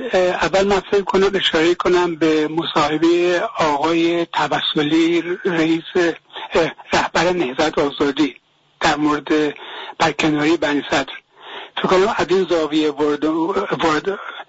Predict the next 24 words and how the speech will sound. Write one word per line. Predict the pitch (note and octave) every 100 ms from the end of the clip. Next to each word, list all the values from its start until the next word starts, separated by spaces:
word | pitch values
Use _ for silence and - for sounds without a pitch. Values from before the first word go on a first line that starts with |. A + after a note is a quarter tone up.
| - -
وارد | E3
مسئله | E3 C#3+ - D#3+
بشیم، | D3 C#3+ F3+
می‌تونیم، | F3 F3 F3 E3+ F3
اه، |
به | G3 D#3+ D3+ D3+ C#3 -
اصطلاح، | - D#3 D#3 D#3 _ _ - - - - _ - - - - - - - - - - - E4 - E3+
درک | E3 E3+ -
بهتری | D#3 C#3 - D#3 F3
از | D#3 C3+
واقعیتی | C#3+ C#3+ D3 D3 D3
که، | C3+ D#3 D3+ F3+ F#3+ - -
که | - E3+
انجام | D3 D3+ C#3 -
شد | A#2+ - - - A2 _
داشته | - D3+ - D3+
باشیم. | C3+ - - _ _ - _ - - - - -
شما | - F#3
نگاه | A3 A3+
کنید، | B3 A#3+ E3+
با | G3 G#3+ A3 C4 _ _ -
کودتای | - F#3+ F3 - F#3+ G3+ G#3+ G#3+ F#3 - - _
خرداد | - F3+ D#3+ D#3+ D3
شصت | - F3